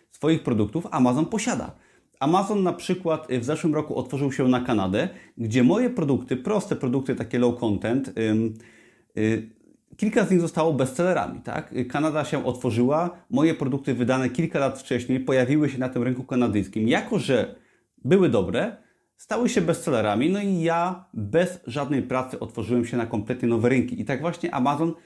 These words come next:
otwiera się cały czas. Pozyskuje z jednej strony nowych klientów na rynkach istniejących, a z drugiej strony otwiera się na nowe kraje. I planowane jest, ja już o tym mówiłem kilka razy, że Amazon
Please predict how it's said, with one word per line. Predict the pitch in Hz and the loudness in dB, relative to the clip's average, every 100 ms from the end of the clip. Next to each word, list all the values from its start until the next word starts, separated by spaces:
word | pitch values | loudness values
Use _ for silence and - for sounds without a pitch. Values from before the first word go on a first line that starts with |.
| _ _ _ | _ _ _
otwiera | 143 - 156 147 | -8 0 0 0
się | 156 135 | 0 0
cały | - 143 | 2 2
czas. | 139 127 101 - | 2 0 -4 -6
Pozyskuje | 131 151 - 233 220 | -6 -6 -4 0 2
z | 190 | 2
jednej | 185 180 | 2 2
strony | 185 180 165 156 - | 2 4 4 2 0
nowych | 127 160 170 | 2 2 0
klientów | - 139 151 147 139 123 - | 0 0 2 2 -2 -4 -4
na | 117 | -2
rynkach | 117 160 151 - - | 0 0 -2 -6 -8
istniejących, | 151 151 110 92 170 185 - - - _ _ | 0 2 4 2 -2 -4 -6 -20 -20 _ _
a | - | -4
z | 165 | 0
drugiej | 196 185 | 2 4
strony | 185 170 | 4 2
otwiera | 143 151 151 | 2 2 2
się | 143 | 2
na | 139 120 | 2 4
nowe | 113 120 | 2 2
kraje. | 120 113 92 85 - | 0 0 -2 -4 -4
I | 139 147 151 - - _ _ | -2 -2 -2 -8 -20 _ _
planowane | - 143 151 180 175 160 | 0 4 4 4 4 2
jest, | 151 139 | 2 0
ja | 135 | -2
już | 127 | -2
o | 135 | -2
tym | 139 | 2
mówiłem | 123 123 139 147 | 2 4 2 0
kilka | 123 - | -4 -4
razy, | 110 110 101 120 | -2 0 -2 -4
że | 113 101 113 | -4 -4 -4
Amazon | 110 110 127 127 131 135 | -2 0 0 0 0 -2